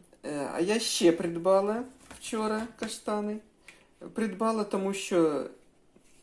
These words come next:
так, е, гарна ціна була. Так. Тому ось такі великі. А в мене були такі маленькі. Буду готувати.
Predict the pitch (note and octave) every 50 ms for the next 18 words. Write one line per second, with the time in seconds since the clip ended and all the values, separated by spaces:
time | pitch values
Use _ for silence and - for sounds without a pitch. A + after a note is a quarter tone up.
0 | - - _ _ _ - - D3+ C3+ - - - - - - - - C3 C3 B2
1 | B2 B2 A#2+ A#2+ A2+ A2 - - _ _ C#3 D3 F3+ F#3 F3+ F3 D#3+ D3 C#3+ -
2 | - C#3 B2 B2+ C3 C3 C3+ E3+ F3 F3+ G3 A#3 D4 - - - _ _ _ _
3 | _ _ _ _ _ _ - - - - - _ _ _ _ _ - G#3 G3+ G#3
4 | G3+ G3+ G#3+ A3 - - - - - - - - - _ _ - - - - A#3+
5 | D4 D4+ D#4+ E4 E4+ E4+ E4 - - - - _ _ _ _ _ _ _ _ _
6 | _ _ _ _ _ _ _ _ _ _ _ _ _ _ _ _ _ _ _ _
7 | _ _ F3+ F3 - F#3 F3 - G3 F3 D#3 E3 D3 C3 C3 A#2+ - - - F3
8 | A3 - - - - - _ _ _ _ _ _ _ _ _ _ _ _ - -
9 | - _ - - - D#3+ E3 F3 F3+ F3+ D#3+ D3 D3 C3 B2+ D3+ D3+ D3+ D3 D3
10 | C3+ - C#3+ C3+ - - E3+ D#3+ D3+ D3 C#3 B2+ B2+ B2 B2 B2+ B2+ C3 - -
11 | F#3+ G#3 C4 - - - _ _ _ _ _ _ _ _ _ _ _ _ _ _
12 | _ _ _ _ _ _ _ _ _ _ _ _ _ _ _ E4+ F4+ F#4 F#4 -
13 | E3 F3 A#3+ B3 C4 B3 C4+ D4+ - D4 C#4 D#4 D#4 D4+ D4+ - - -